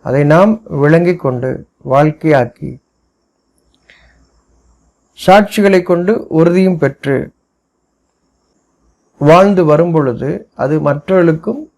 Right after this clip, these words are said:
எடுத்துச் சொல்லுங்கள். அவ்வாறு எடுத்துச் சொல்லும் பொழுது இறைவன் அறிவிக்கின்றான், "உம்முடைய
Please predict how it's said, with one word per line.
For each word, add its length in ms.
எடுத்துச் 440
சொல்லுங்கள். 680
அவ்வாறு 360
எடுத்துச் 360
சொல்லும் 360
பொழுது 680
இறைவன் 360
அறிவிக்கின்றான், 880
"உம்முடைய 420